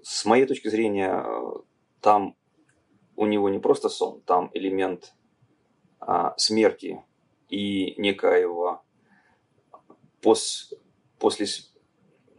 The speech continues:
постжизненного, пос-, после, послесмертного опыта.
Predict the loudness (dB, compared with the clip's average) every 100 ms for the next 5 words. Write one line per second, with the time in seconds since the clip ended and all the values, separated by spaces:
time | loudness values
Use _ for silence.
0 | _ _ _ -20 _ _ _ _ _ _
1 | _ 2 2 -2 -4 -4 -4 -4 0 -2
2 | -2 -4 -4 -4 -2 -2 0 -2 2 2
3 | 2 -2 0 -2 -2 -6 -10